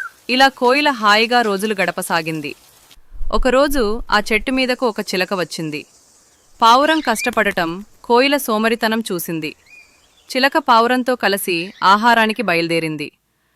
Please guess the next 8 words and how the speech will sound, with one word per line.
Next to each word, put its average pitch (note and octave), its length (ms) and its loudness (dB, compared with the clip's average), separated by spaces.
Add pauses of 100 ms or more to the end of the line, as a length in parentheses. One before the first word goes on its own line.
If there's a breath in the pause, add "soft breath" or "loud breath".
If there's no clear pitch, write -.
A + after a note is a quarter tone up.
(200)
కొంత B3 220 0
దూరం C4 340 0
పోయాక, G#3+ 680 0 (440)
"పావురమా, G3+ 600 2 (220)
నీవు G#3+ 180 0
చాలా G3+ 380 2
తప్పు G#3+ 360 -6
చేస్తున్నావు," E3+ 520 -6